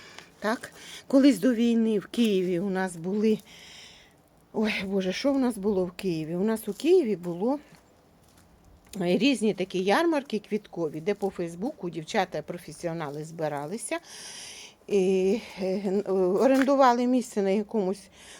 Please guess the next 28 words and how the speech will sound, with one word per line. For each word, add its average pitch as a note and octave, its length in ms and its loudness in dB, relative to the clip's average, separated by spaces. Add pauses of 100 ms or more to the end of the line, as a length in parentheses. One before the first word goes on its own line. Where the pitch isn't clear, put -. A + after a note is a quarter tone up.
ринку G3+ 460 4
великому F3+ 640 0
у - 20 -2
місті G3+ 440 0
Києві, A4 500 2 (480)
приїжджали C#4 680 6
всі, G4 340 4
і C#4+ 360 2 (200)
це C#4+ 100 4
було A#3+ 260 0
дуже-дуже G#3 640 -2
гарне G3 320 -2
свято. C3 480 -10 (960)
Е, F3+ 160 2
це G4 180 4
було C4+ 400 4 (160)
до D4+ 140 4
ковіду D#3+ 600 -6 (1120)
і A3 120 0
до A#3+ 160 2
війни. F#3 320 0
І C#3+ 240 -6
Аня E4+ 340 2
завжди G#3 400 -2
там, C#3+ 320 -4 (480)
вона F3 320 -2
знаходилась, D4+ 880 0
завжди, B3 460 0